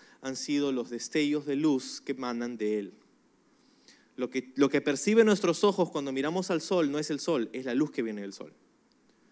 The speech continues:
¿Sí? Y, y vemos la luz y decimos, "Ah, el Sol". Eso es lo que quiere decir este, este pasaje, este, esta frase donde dice que él irradia la gloria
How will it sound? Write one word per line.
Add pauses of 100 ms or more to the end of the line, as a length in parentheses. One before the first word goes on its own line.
(260)
¿Sí? (1600)
Y,
y
vemos
la
luz
y
decimos,
"Ah,
el
Sol". (1500)
Eso
es
lo
que
quiere
decir
este,
este
pasaje,
este,
esta
frase
donde
dice
que
él
irradia
la
gloria